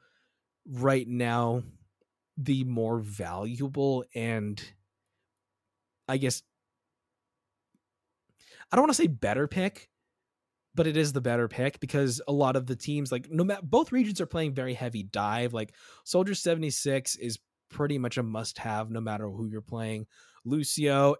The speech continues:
and Ana are pretty much must-haves for whatever you're running. Um,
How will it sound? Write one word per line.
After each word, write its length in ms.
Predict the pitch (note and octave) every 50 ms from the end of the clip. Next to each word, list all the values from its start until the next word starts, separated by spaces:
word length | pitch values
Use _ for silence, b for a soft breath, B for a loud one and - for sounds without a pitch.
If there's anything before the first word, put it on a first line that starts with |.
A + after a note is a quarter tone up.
| - -
and 140 | A#2 A2+ -
Ana 280 | A#2 A#2 A#2+ B2+ C3 B2+
are 160 | A#2 A2 A2+
pretty 280 | G#2+ - C3+ B2+ C3 C3
much 320 | A#2+ A#2 A2+ G#2+ - -
must-haves 680 | B2 A2+ A2 G#2+ - - - A2+ G#2+ G#2+ A2+ A2+ A2 -
for 320 | - - A#2 A2 G#2+ G#2 - _ _ _ _ _ _ _ -
whatever 640 | C#3 C3 C#3 C3 B2 B2 B2 A#2+ C3 B2+ B2+ A#2+ A#2+ A2 - _ _ _ _ _ _ _
you're 180 | E3 C3+ C3 A#2+
running. 480 | A2 A2 G#2 G#2 A2+ B2 C3+ D3+ F3 - _ _ _ _ _ _ _ _
Um, 440 | - B2+ B2+ B2 A#2 A#2 A2 G#2+ G#2